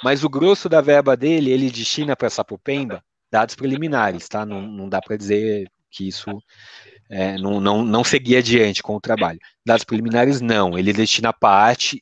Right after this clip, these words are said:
ele faz algo na, no reduto eleitoral dele, mas ele destina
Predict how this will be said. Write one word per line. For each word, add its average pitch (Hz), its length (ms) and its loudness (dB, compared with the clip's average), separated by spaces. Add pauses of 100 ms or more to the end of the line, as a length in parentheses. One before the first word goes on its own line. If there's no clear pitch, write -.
ele 113 180 0
faz 135 520 2
algo 131 400 4
na, 117 200 -4
no 107 100 -6
reduto 104 360 -4
eleitoral 95 480 -4
dele, 90 500 -6 (600)
mas 120 200 2
ele 143 160 6
destina 135 720 0